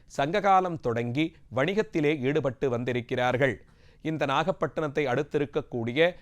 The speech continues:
காரைக்கால், பூம்புகார் இந்த பகுதிகளெல்லாம் கூட கப்பல் கட்டும் துறைமுகங்களாக இருந்ததை பல்வேறு பழமையான இலக்கியங்களின் மூலமாக அறிந்து கொள்ளுகிறோம். அப்படி செல்வச் செழிப்போடு கூடியதாய் விளங்கிய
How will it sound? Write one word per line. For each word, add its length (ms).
காரைக்கால், 680
பூம்புகார் 640
இந்த 260
பகுதிகளெல்லாம் 880
கூட 380
கப்பல் 400
கட்டும் 380
துறைமுகங்களாக 800
இருந்ததை 640
பல்வேறு 640
பழமையான 640
இலக்கியங்களின் 840
மூலமாக 540
அறிந்து 360
கொள்ளுகிறோம். 640
அப்படி 580
செல்வச் 440
செழிப்போடு 640
கூடியதாய் 540
விளங்கிய 600